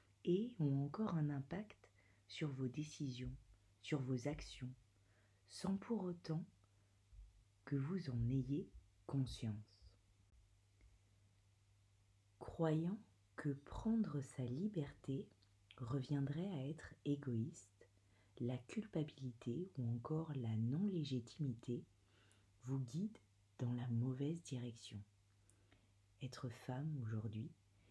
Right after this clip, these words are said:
c'est finalement reprendre son pouvoir et offrir la puissance féminine telle qu'elle n'a plus été exhaustée depuis des millénaires.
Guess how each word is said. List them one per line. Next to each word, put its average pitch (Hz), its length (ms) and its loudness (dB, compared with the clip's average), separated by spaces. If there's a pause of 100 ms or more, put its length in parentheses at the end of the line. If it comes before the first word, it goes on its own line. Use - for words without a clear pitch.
(160)
c'est - 180 0
finalement 156 640 2
reprendre 160 560 -2
son 143 200 -2
pouvoir 131 580 -6 (640)
et 143 200 2
offrir 175 540 -2 (320)
la 123 120 0
puissance 131 640 -4 (120)
féminine 143 560 2 (720)
telle 196 360 2
qu'elle 127 220 2
n'a 110 140 0 (120)
plus - 360 -10
été 139 400 0
exhaustée 147 800 -2 (180)
depuis 117 300 -4
des 139 140 0
millénaires. 110 580 0